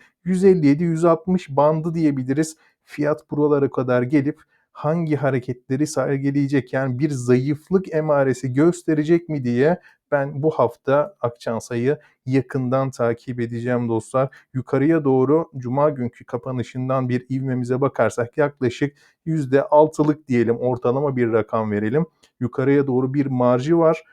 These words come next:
Oraya gelmesi durumunda da bir bakacağım fiyat nasıl bir tepki verecek, satıcılar devreye girecek mi?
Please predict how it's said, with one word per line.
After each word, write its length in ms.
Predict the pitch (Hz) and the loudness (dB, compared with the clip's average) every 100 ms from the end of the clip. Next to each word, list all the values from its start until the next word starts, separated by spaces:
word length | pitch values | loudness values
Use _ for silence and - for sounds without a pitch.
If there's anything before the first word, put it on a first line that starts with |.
| _ | _
Oraya 420 | - 131 160 160 170 | -2 0 2 2 2
gelmesi 640 | 139 131 147 151 - 196 | 0 -2 -2 -6 -4 -2
durumunda 580 | 180 151 147 160 170 160 | 0 0 0 0 0 2
da 220 | 143 185 - _ | 4 2 -4 _
bir 140 | 131 131 | -6 0
bakacağım 560 | 135 - 139 160 180 - _ _ _ | 0 0 2 2 0 -6 _ _ _
fiyat 500 | - 131 131 156 - - | -14 -6 -2 -2 -4 -6
nasıl 420 | 131 151 - 127 | -6 -4 -6 -4
bir 160 | 139 135 | -4 -2
tepki 400 | 127 120 - 147 | -6 -6 -4 0
verecek, 440 | 147 139 147 143 | 0 0 -4 -6
satıcılar 720 | - 123 135 131 147 156 160 | -10 -8 -6 -2 2 4 4
devreye 380 | 151 135 131 123 | 0 0 0 0
girecek 480 | 139 147 143 123 - | 0 0 -2 -4 -2
mi? 180 | 147 | -4